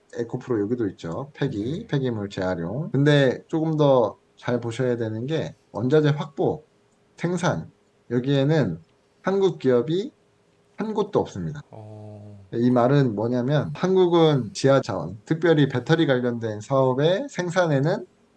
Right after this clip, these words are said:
Speaker 1: 그리고 이 한국에는 자원이 없다. 이런 것들을 좀, 어, 반증하는 내용인 것 같고요.
Speaker 2: 음.
Speaker 1: 재련 쪽에서는 이제 조금씩, 조금씩 나오고, 그 다음에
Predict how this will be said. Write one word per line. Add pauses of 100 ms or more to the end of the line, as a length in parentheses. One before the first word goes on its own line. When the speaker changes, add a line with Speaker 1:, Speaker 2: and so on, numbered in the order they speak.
(120)
Speaker 1:
그리고 (460)
이
한국에는
자원이
없다. (160)
이런
것들을
좀, (500)
어,
반증하는
내용인
것
같고요. (120)
Speaker 2:
음.
Speaker 1:
재련
쪽에서는 (400)
이제
조금씩,
조금씩
나오고,
그
다음에